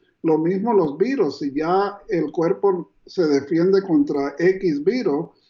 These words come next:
el próximo año ese virus va a ser X más uno o menos uno para tratar de sobrevivir. Es algo de la naturaleza, ¿verdad? Entonces, aquí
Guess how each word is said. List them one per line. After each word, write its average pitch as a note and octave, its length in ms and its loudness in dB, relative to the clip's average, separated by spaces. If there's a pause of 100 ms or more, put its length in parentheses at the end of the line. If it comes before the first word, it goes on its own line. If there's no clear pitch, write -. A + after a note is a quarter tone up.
(120)
el D3+ 220 -2
próximo F#3+ 480 -2
año F#3+ 240 0
ese F3 180 4
virus F3 360 4
va E3+ 100 0
a D3+ 40 -6
ser D#3+ 320 -2
X F#3+ 460 2
más D3 340 -4
uno A3 360 0 (100)
o C#3+ 120 0
menos A3+ 460 2
uno B2+ 380 0 (280)
para D#3+ 260 2
tratar D3+ 400 0
de E3+ 100 2
sobrevivir. E3+ 680 0
Es E3 240 2
algo F#3+ 240 4
de F#3 60 6
la E3 140 4
naturaleza, C#3 800 2 (520)
¿verdad? C#3+ 380 2
Entonces, F3 680 4 (360)
aquí E3+ 440 2